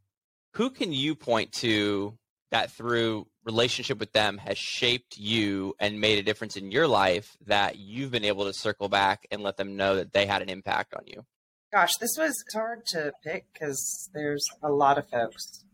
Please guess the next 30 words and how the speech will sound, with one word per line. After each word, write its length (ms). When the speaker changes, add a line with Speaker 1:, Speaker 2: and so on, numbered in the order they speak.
Speaker 2:
who 300
I've 180
had 160
the 80
privilege 380
of 120
working 340
with 200
or 80
knowing 340
with, 220
or 160
knowing 540
personally 300
and 100
professionally 680
that 140
have 100
definitely 400
had 160
a, 200
an 180
impact 460
on 160
me. 280
But 300
I 120
would 160
say 240
as 200